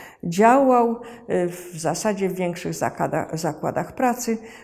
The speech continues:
powstawały Komitety Obrony, y, Więzionych za Przekonania. Ja już nie mogłam cio-, ciągnąć te, y, tych wszystkich spraw, bo też miałam bardzo dużo spraw związanych,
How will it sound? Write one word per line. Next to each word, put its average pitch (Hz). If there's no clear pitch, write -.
powstawały 202
Komitety 202
Obrony, 190
y, 185
Więzionych 185
za 190
Przekonania. 190
Ja 208
już 208
nie 202
mogłam 202
cio-, 208
ciągnąć 208
te, 180
y, 175
tych -
wszystkich 220
spraw, 196
bo 170
też 175
miałam 175
bardzo 175
dużo 165
spraw 160
związanych, 165